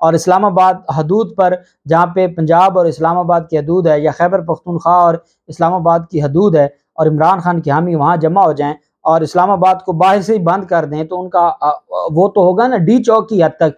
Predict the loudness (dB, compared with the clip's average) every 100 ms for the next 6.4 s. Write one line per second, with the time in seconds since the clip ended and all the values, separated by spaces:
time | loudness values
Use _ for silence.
0 | _ _ 0 0 2 -2 0 0 2 0
1 | 0 -4 0 0 0 -2 0 0 0 -2
2 | -4 -4 -2 0 -2 -8 _ _ 0 2
3 | 2 -2 2 0 0 -2 0 -2 -2 -4
4 | -4 -4 0 0 0 -2 0 0 2 0
5 | 0 0 0 0 -4 0 2 0 -2 0
6 | 2 2 0